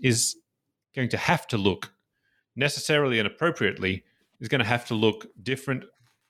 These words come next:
to a response to atrocities elsewhere in which, for example,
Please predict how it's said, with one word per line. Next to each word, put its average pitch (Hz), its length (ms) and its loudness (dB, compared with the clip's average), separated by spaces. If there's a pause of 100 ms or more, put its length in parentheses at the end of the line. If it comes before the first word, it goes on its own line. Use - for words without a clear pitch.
(120)
to 113 480 2 (540)
a 110 80 -2
response 110 400 -2
to 110 120 0
atrocities 107 560 0
elsewhere 104 720 2
in 107 160 0
which, 113 240 2
for - 120 -4
example, 101 720 0